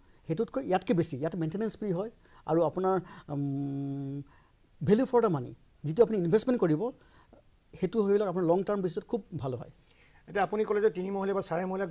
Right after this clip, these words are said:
Speaker 2: ঘৰ এটা বনাবলৈ বা
Speaker 1: উম।
Speaker 2: পাঁচটা, ছটা, আঠটা কোঠাৰ ঘৰ এটা
Speaker 1: উম।
Speaker 2: বনাবলৈ, এটা খৰচটো কিমান মান পৰিব পাৰে?
Speaker 1: সেইটো খৰচটো আমাৰ কনভেনশ্যনেল ছিষ্টেমৰ যিটো থাকে,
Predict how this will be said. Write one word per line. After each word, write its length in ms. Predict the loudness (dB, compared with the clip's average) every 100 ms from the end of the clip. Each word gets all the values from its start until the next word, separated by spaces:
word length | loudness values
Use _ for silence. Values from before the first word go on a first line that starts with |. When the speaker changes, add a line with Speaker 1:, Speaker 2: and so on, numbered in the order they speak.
| -2
Speaker 2:
ঘৰ 100 | -2
এটা 100 | 0
বনাবলৈ 420 | -2 -4 -4 -6 -8
বা 60 | -6
Speaker 1:
উম। 100 | -4
Speaker 2:
পাঁচটা, 300 | -4 -6 -8 -8 -10
ছটা, 160 | -6 -6
আঠটা 260 | -6 -10
কোঠাৰ 280 | -10 -8 -10
ঘৰ 200 | -6 -6 -6
এটা 140 | -8 -12 -10
Speaker 1:
উম। 140 | -10 -12 -14 -6
Speaker 2:
বনাবলৈ, 340 | -4 -2 -2
এটা 120 | -4 -6
খৰচটো 280 | -4 -4 -4 -8
কিমান 180 | -8 -6
মান 160 | -6 -4
পৰিব 200 | -4 -4
পাৰে? 140 | -6 -14 -16 _ _
Speaker 1:
সেইটো 160 | -2 0
খৰচটো 260 | 2 2 0 -2
আমাৰ 140 | -2 -2 0
কনভেনশ্যনেল 440 | 4 4 6 2
ছিষ্টেমৰ 360 | 2 0 0 0
যিটো 200 | -4 -4
থাকে, 220 | -6 -2